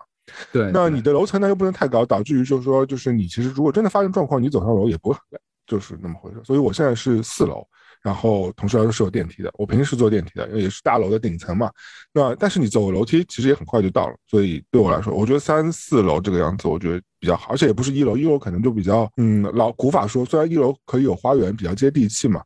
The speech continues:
Speaker 2: 但一楼就是蛇蚁鼠虫比较多一点嘛，对吧？这个也挺能理解的，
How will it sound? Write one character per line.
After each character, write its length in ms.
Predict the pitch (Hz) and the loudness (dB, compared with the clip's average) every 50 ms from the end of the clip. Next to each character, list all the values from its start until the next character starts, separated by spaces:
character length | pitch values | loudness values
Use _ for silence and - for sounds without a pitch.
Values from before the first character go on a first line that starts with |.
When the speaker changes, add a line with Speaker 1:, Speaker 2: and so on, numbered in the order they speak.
| - - - - - | -12 -18 -18 -14 -6
Speaker 2:
但 140 | - 139 147 | -2 0 2
一 80 | 151 | 2
楼 120 | 127 110 110 | 2 2 2
就 140 | 110 123 120 | 0 -2 -4
是 580 | - 123 113 107 104 101 101 98 92 92 98 | -2 0 2 2 2 2 2 0 0 -2 -4
蛇 260 | 107 - - 117 120 | -4 -4 0 2 2
蚁 300 | 127 123 104 90 87 87 - - | 2 2 0 0 -4 -6 -10 -12
鼠 380 | 110 - - - 104 95 95 - | -14 -12 -8 -6 -6 -6 -6 -6
虫 340 | - 117 107 92 95 107 | -4 -4 -2 0 0 0
比 120 | 117 - 98 | 0 0 0
较 120 | 87 95 101 | 0 0 -2
多 200 | - 117 120 139 | 0 0 2 2
一 80 | 131 | 2
点 200 | 107 107 76 71 - | 0 -2 -6 -6 -8
嘛， 120 | 53 - | -10 -10
对 140 | 107 85 - | -6 -6 -6
吧？ 80 | - - - | -6 -6 -2
这 80 | - 127 | 0 2
个 80 | 113 | 2
也 160 | 107 110 95 | 2 2 0
挺 160 | 113 107 117 101 | 0 2 2 2
能 140 | 104 123 | 2 2
理 100 | 135 131 | 2 2
解 160 | 160 165 - - | 2 2 0 0
的， 80 | - | 0